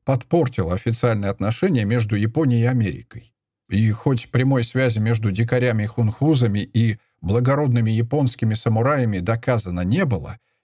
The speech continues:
и не могло быть, но общественное мнение в С Ш А было сейчас – решительно против страны восходящего солнца.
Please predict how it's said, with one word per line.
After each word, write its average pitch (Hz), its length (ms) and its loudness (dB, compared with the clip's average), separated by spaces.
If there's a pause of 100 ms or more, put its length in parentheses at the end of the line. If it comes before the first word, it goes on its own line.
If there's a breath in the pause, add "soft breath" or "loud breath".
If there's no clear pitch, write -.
и 113 100 2
не 117 120 2
могло 117 420 0
быть, 104 480 -6 (320)
но 139 240 2
общественное 143 800 0
мнение 151 420 2
в 117 60 -4
С - 140 -4
Ш 165 240 0
А - 20 2
было 131 300 2
сейчас – 131 500 -2 (260)
решительно 131 680 0
против 120 500 -2
страны 113 380 -2
восходящего 107 640 -2
солнца. - 640 -8